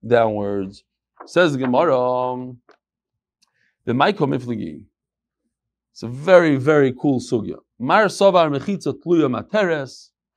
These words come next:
umar savar mechitza tluya eina materes. Do we say on Shabbos,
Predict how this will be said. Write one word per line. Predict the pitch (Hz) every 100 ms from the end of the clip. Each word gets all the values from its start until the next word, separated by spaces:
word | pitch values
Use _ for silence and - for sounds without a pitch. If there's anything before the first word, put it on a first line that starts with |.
| _ _
umar | 127 135 131
savar | - 175 165 156
mechitza | 123 120 170 170
tluya | 165 147 143 127 -
eina | 156 143
materes. | 127 113 98 - _ _ _ _ _ _ _ _ _
Do | 123 117 262
we | 285 180
say | - 190 196
on | - 143 135
Shabbos, | - 156 147 117 90 - - -